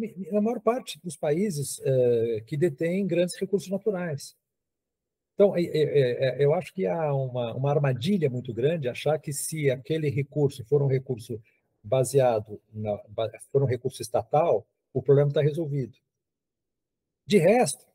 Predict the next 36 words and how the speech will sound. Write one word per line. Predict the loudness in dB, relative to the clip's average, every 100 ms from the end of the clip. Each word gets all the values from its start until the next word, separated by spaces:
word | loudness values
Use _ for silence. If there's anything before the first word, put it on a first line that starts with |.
| -6
né, | -6 -4
de | -4
resto, | 0 0 -2 -6 -8
as | -2
maiores | 2 4 4 0 -6 -12 -16 _ _ _ _
reservas | 2 2 4 4 4 2 -4 -8
de |
petróleo | -6 -8 -2 -2 0
do | -2
mundo | -4 -2 -4 -6 -12 _ _ _ _ _ -12
estão | -8 0 0 2
em | -2
poder | -2 0 2 0 -2
de | -6 -4
empresas | -2 2 2 2
estatais, | -6 -8 -6 -4 -2 -4 -8 _ _ _ _
entre | -16 -16
as |
quais | -10 -8
a | -6
Petrobras. | -2 0 2 0 -2 -10 _ _ -2
Mas | 0
a | 0
Saudi | 0 0 2 2
Aramco, | 4 2 2 -4
por | -10
exemplo, | -6 -6 -8 -10
a |
Sa-, | -6 -4
a |
Arábia | -2 -4 -4
Saudita | -4 -6 -6
também | -8
é | -6
empresa | -6 -6
estatal, | -4 0 2 2 0